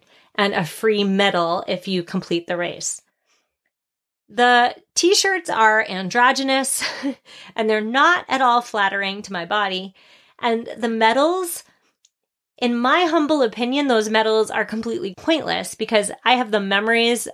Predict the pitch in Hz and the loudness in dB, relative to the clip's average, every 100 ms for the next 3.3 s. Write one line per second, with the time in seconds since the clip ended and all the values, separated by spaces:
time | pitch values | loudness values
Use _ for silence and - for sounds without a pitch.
0 | - 202 190 180 185 196 254 - - 302 | -6 -2 -2 0 0 0 0 -4 -8 -4
1 | 277 277 269 277 269 262 269 285 277 214 | -2 -2 2 0 0 2 2 2 -2 -4
2 | 214 208 196 208 214 202 202 196 190 - | 0 0 2 2 0 -6 -4 -4 -4 -2
3 | 208 196 | 2 2